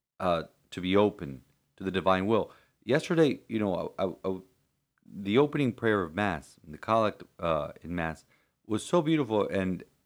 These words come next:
you know, when priests and religious pray their, their morning prayer and e-, during Advent, it's morning and evening prayer, uh,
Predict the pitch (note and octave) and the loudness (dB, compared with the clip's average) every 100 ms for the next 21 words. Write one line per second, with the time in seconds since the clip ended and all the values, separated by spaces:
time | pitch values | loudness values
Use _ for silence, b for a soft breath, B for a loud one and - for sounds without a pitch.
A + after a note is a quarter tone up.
0 | _ - G#2+ G2 E2+ - _ _ _ _ | _ 0 2 2 -2 -12 _ _ _ _
1 | _ _ _ - A2 G#2+ G#2 F#2 - _ | _ _ _ 0 2 2 0 -2 -8 _
2 | - C3+ C3+ B2 G2+ G#2+ A2 G2 _ G2+ | -2 -2 0 -2 0 -2 -4 -10 _ -6
3 | G2 F#2+ F2+ E2 - F#2 F2 F#2 G2+ G2+ | -4 -4 -6 -8 -14 -12 -8 -6 -6 -6
4 | D#2+ F#2+ F2+ F2 D#2+ E2 _ - F2+ D2 | -6 -4 -2 -4 -6 -12 _ -12 -10 -8
5 | F#2+ G2 F#2 G#2+ F2 D2 - F2 F#2 F2 | -4 -2 0 -2 -2 -10 -10 -6 -4 -4
6 | D#2 F#2 F2+ D#2 C2 - - _ _ _ | -4 -4 -4 -8 -10 -16 -20 _ _ _
7 | _ _ _ - F#2 F2+ E2+ | _ _ _ -2 4 4 2